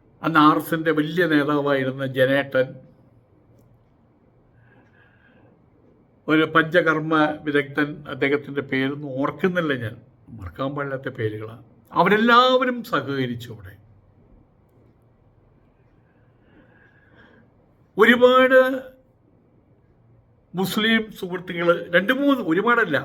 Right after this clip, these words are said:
രണ്ട് മൂന്ന് സ്ഥലത്ത് ഞാൻ ആഹാരം കഴിക്കാൻ പോയി. അപ്പൊ അവര്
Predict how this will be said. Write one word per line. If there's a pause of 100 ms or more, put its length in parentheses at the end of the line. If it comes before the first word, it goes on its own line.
(160)
രണ്ട്
മൂന്ന്
സ്ഥലത്ത് (180)
ഞാൻ
ആഹാരം
കഴിക്കാൻ
പോയി. (200)
അപ്പൊ
അവര്